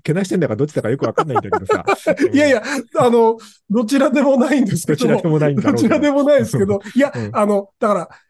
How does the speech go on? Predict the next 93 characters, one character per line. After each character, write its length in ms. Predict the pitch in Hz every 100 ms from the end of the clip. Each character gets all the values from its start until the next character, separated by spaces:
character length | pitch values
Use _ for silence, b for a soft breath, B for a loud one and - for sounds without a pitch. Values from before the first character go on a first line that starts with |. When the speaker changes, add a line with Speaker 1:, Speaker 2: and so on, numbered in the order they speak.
| _ _
Speaker 2:
そ 120 | 190
の 80 | 180
オ 80 | - 359 440
ー 40 | 440
プ 120 | 349
ン 120 | 233
な 320 | 233 226 160 - _
空 280 | 110 277 269
気 100 | 226
を 80 | 208
ま 160 | 196 190
と 100 | 254
っ 80 |
て 140 | 240 208
る 80 | 185
人 540 | - 214 208 196 - _ _ _
は 140 | 277 277
楽 260 | 202 262
な 80 | 240
ん 60 | 196
だ 100 | 135
け 100 | 165
ど、 280 | 208 - - _ -
Speaker 1:
う 80 | 107
ん。 280 | 101 185 170
う 20 |
ん。 20 |
Speaker 2:
オ 120 | 349
ー 20 | 392
プ 180 | 311
ン 60 | 262
な 120 | 233
空 300 | 233 254 262
気 180 | 214 220
を 280 | 208 202 -
と 140 | 247
て 80 | 226
も 120 | 320 311
ま 120 | 285
と 140 | 320
っ 20 | 302
て 120 | - 196
い 100 | 196
な 160 | 262
い 300 | 262 247 233
我 240 | 214 208 220
々 220 | 220 220
み 160 | 208 196
た 120 | 139
い 60 |
な。 220 | 147 143 -
Speaker 1:
あ、 200 | 101 - -
ま 80 | 104
あ、 40 |
陰、 120 | 147
陰 260 | 156 160 175
キ 100 | 185
ャ 20 |
だ 100 | 190
か 80 | 135
ら 100 | 85
ね。 140 | 101 B B B -
Speaker 2:
陰 220 | 240 247
キ 100 | 254
ャ 60 | 254
の 220 | 247 240
中 260 | 233 240
年 320 | 233 226 226 240
は、 300 | 294 156 - _ _ _ _
Speaker 1:
う 40 | 180
ん。 40 |
Speaker 2:
あ 60 | 175
の、 120 | 175
常 220 | - 359
に 120 | 311 -
警 240 | 247 294
戒 200 | 294 285
さ 160 | 269 262
れ 100 | 262
る 120 | 240
対 240 | 247 247
象 240 | 226 262 254
な 100 | 240
ん 60 |
だ 100 | 170
と 100 | -
思 140 | 147 147
う 40 |
ん 20 |
で 80 | 123
す 120 | -
よ 60 | 147
ね。 180 | 247